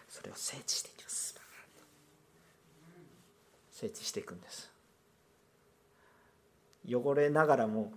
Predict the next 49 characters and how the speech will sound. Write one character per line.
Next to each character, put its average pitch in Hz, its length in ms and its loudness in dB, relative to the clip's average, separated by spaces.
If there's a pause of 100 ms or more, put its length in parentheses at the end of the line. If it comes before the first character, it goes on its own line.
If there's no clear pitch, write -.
そ - 180 -10
の 127 260 -6
後 139 240 -12
通 - 200 -2
っ 117 80 4 (140)
た 95 160 -6 (180)
道 117 220 -4
は、 107 100 -2
私 165 360 -2
の 156 100 -2
身 139 160 0
は 120 80 2
汚 113 240 4
れ 139 100 6
て - 100 0
る 110 60 -2
か - 140 -8
も 82 100 -10
し - 120 -12
れ 107 40 -12
ま 92 100 -14
せ - 140 -12
ん 98 40 -8
け - 40 -14
ど、 - 60 -12
そ - 160 -10
の 156 160 -2
後 139 260 -2 (280)
通 135 100 -4
っ - 20 -2
た 95 220 -8
身 90 160 -8
は 82 80 -6
ね、 120 180 -8 (720)
道 117 80 -6 (140)
は 95 100 -4
で 95 80 -8
す - 120 -14
ね、 95 200 -12
整 - 260 -8
地 - 80 -8
さ - 160 -4
れ 104 60 -12
て - 80 -14
ま 175 80 -14
す。 - 120 -10
ス - 40 -10
パ - 60 -12
ー - 40 -10